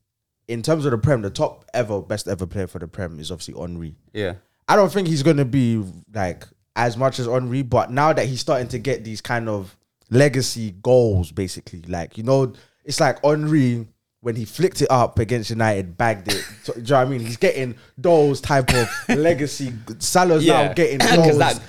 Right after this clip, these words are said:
Speaker 2: was that,
Speaker 1: goals.
Speaker 2: yeah, he got one of them
Speaker 1: Like
Speaker 2: at
Speaker 1: the Ci-,
Speaker 2: Watford.
Speaker 1: like, yeah, he's at Watford, City.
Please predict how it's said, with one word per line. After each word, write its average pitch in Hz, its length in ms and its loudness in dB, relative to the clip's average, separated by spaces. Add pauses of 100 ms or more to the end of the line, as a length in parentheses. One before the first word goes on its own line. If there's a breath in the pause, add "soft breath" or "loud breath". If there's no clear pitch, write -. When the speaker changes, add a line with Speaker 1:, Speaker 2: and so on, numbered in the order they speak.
Speaker 2:
was 139 180 -2
that, 151 160 4
Speaker 1:
goals. 113 140 -2
Speaker 2:
yeah, 101 300 4 (100)
he 127 80 -4
got 131 200 4
one 123 160 2
of 123 60 0
them 147 140 4
Speaker 1:
Like 117 80 4
Speaker 2:
at 104 40 4
Speaker 1:
the 143 100 6
Ci-, 190 80 4
Speaker 2:
Watford. 123 180 2
Speaker 1:
like, 113 160 4 (100)
yeah, 139 180 4
he's 123 140 2
at 120 120 2
Watford, 151 520 2
City. 139 560 2